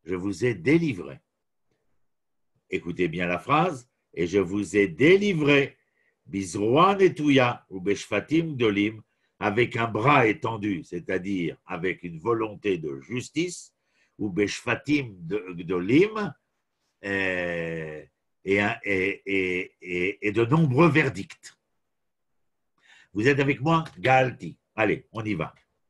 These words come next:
Otseti, vous vous rappelez, je vous ai sorti du dessous de la souffrance. Souffrance et fardeau. Veitzalti, rappelez-vous, je vous ai sauvé, mis à l'ombre de ceux qui vous brûlez, vous consumez, la servitude.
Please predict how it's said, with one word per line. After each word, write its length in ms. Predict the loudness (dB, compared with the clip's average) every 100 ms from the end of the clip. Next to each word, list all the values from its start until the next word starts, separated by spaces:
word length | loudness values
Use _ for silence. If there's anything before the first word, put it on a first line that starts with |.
| _ _ _ -2
Otseti, 580 | 2 2 4 4 4 4
vous 140 | 4
vous 160 | 4 4
rappelez, 480 | 4 2 -2 -2 _
je 100 | -4
vous 240 | -2 2 2
ai 80 |
sorti 540 | 2 0 -2 0 0 2
du 180 | 0 2
dessous 500 | 2 0 -2 -4 2
de 100 | 4
la 140 | 2
souffrance. 760 | 0 -6 -4 -4 -6 -10 -20 _ -20 -20
Souffrance 600 | -4 0 0 2 2 4 2
et 100 | 2
fardeau. 480 | 2 -2 -2 -6 -8 _ _ _ _ _ _ _ _ -12
Veitzalti, 960 | 2 4 6 4 4 6 6 4 -4 -4 -4
rappelez-vous, 480 | -4 0 2 4
je 100 | 4
vous 240 | 2 2 0
ai 80 | 0
sauvé, 760 | 0 0 4 4 4 2 -4
mis 200 | -2 4
à 140 | 6 6
l'ombre 560 | 6 2 -6 -8 -12 _ _ _ _ _ _ _ _ _ 0
de 160 | 0
ceux 240 | 4 4 4
qui 180 | 4
vous 180 | 4 4
brûlez, 440 | 6 6 8 8 8
vous 160 | 4
consumez, 680 | -2 -4 -2 0 0 -2 -4
la 100 | -8
servitude. 840 | -2 0 2 0 0 0 -2 -8